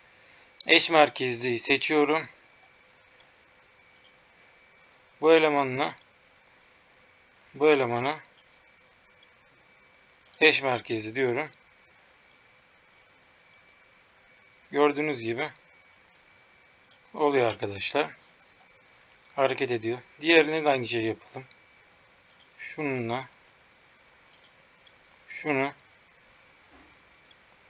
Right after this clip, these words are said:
Bir dakika arkadaşlar. Montaj ilişkisi. Eş merkezli.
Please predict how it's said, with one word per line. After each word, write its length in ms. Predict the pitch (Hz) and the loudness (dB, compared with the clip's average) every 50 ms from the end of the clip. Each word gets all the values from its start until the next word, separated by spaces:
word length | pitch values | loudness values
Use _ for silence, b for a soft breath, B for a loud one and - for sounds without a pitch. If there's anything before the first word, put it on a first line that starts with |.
| - - _ _ _ - - - - _ _ _ _ b b b b b b _ _ _ - | -20 -20 _ _ _ -20 -20 -20 -20 _ _ _ _ b b b b b b _ _ _ -10
Bir 160 | 131 131 120 | -8 -6 -4
dakika 280 | 117 104 - - 127 | -6 -6 -6 -8 -10
arkadaşlar. 600 | 107 98 98 107 101 98 98 - - - 135 131 123 - - - b b b b b b b b b b b _ - | -8 -8 -8 -10 -10 -8 -10 -10 -8 -8 -10 -10 -10 -14 -20 -20 b b b b b b b b b b b _ -4
Montaj 400 | 135 131 135 127 123 151 139 131 | -2 -2 0 2 2 2 2 2
ilişkisi. 560 | 135 120 113 - - - - - - 135 135 131 - - - - - _ _ - - - - - - - - - - | 0 -2 -2 -4 -4 -6 -6 -8 -6 -6 -8 -8 -10 -16 -20 -20 -20 _ _ -20 -20 -20 -20 -20 -20 -20 -16 -4 2
Eş 260 | 147 143 135 - - | 2 2 4 2 2
merkezli. 680 | 139 123 117 104 - - 113 104 104 104 113 127 135 | 2 2 0 0 -2 -6 -6 -6 -6 -4 -4 -4 -4